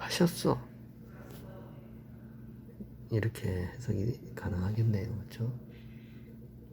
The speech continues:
자, 넘어가고요. 육 절.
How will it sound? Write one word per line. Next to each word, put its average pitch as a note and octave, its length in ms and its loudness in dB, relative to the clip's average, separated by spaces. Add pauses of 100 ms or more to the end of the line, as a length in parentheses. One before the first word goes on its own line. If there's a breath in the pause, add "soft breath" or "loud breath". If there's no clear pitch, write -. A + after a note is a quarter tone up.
(2000)
자, - 200 -12
넘어가고요. G2 640 6
육 - 180 4
절. G#2 420 4